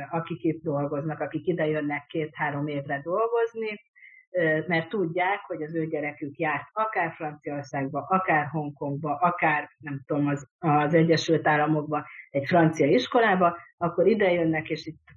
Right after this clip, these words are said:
probléma nélkül tudja folytatni a, a tanulmányokat, ugyanazt fogja tanulni, ugyanazt fogja tovább tanulni, mint, ö,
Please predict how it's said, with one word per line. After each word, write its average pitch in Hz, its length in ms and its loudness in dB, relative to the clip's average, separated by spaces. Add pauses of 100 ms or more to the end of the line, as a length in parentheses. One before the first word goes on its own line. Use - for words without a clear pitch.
(260)
probléma 165 460 0
nélkül 151 440 -4
tudja 147 340 -6
folytatni 143 680 -4
a, 139 120 -6
a 139 400 -10
tanulmányokat, 165 840 4
ugyanazt 147 440 -2
fogja 139 320 -6
tanulni, 143 680 -2
ugyanazt 151 460 -2
fogja 139 260 -2
tovább 139 340 -4
tanulni, 143 400 -2
mint, 143 300 -6
ö, 143 200 2